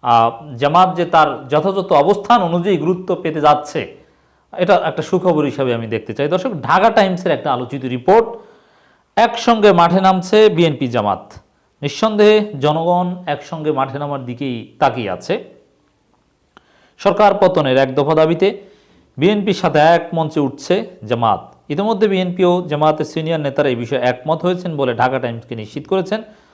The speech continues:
দল দুটির একাধিক নেতা। এরই মধ্যে এ বিষয়ে জামাতের ভারপ্রাপ্ত আমির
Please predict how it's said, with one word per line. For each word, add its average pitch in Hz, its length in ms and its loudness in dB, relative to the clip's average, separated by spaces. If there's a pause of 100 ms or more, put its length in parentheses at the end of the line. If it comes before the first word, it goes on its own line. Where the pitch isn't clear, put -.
(220)
দল 175 180 4
দুটির 165 220 0
একাধিক 147 380 2
নেতা। 101 360 -6
এরই 156 160 0
মধ্যে 196 300 0
এ 185 40 2
বিষয়ে 170 280 0
জামাতের 151 360 0
ভারপ্রাপ্ত 170 500 2
আমির 147 300 -2